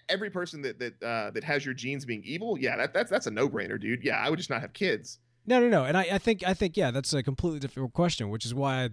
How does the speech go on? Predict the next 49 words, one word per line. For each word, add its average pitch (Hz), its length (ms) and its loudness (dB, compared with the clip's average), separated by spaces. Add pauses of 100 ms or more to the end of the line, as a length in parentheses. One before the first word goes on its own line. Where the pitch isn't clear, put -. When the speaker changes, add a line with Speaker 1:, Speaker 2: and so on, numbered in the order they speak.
Speaker 2:
I 123 100 -6
thought 131 200 -2
it'd 120 160 -2
be 120 100 0
more 156 400 4
interesting 123 540 0
if, 113 180 0
if, 120 220 -6 (100)
you 123 120 -2
know, 101 140 -2
the 101 140 -4
lineage, 131 520 4
the 120 180 -8
full 170 320 6
lineage 120 380 2
of, 110 160 -4
of 113 180 -4
everybody 117 420 0
after 110 220 -6
Eddie 110 200 -2
was 101 200 -4
evil. 113 380 -2 (420)
Because, 190 240 4
yeah, 160 160 6
it's 127 140 -2
not, 214 240 6 (100)
you 180 140 2
know, 123 180 4 (100)
it, 139 220 -10 (320)
annihilating, 160 960 4 (140)
you 147 180 0
know, 110 160 0
your, 120 480 0
your, 123 220 0 (100)
almost 139 300 -2
your 123 100 0
entire 120 380 0
family 123 500 0
just 117 280 -2
to 117 60 -4
stop 120 300 -2
this - 180 -4
one 113 220 -4
person. 120 340 0
I 117 40 0
don't 120 180 -2
think 113 220 -4
you 107 80 -6
can 98 220 -8